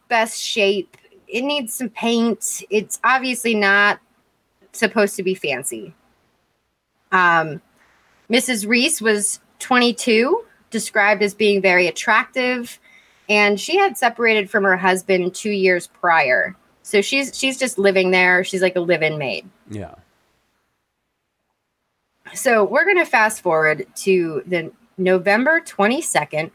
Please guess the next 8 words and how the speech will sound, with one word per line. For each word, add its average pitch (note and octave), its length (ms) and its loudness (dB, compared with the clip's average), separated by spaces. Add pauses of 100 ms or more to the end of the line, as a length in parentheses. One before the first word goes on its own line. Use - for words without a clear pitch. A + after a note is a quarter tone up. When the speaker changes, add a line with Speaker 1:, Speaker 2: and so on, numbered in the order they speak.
(500)
Speaker 1:
eighteen F#3+ 520 0
eighty-three. D#3 720 -8 (2250)
Jacob A#3 420 0
comes C4 340 0
in A3+ 320 2
from G3+ 200 0
milking F#3+ 340 2
cows F#3+ 720 -2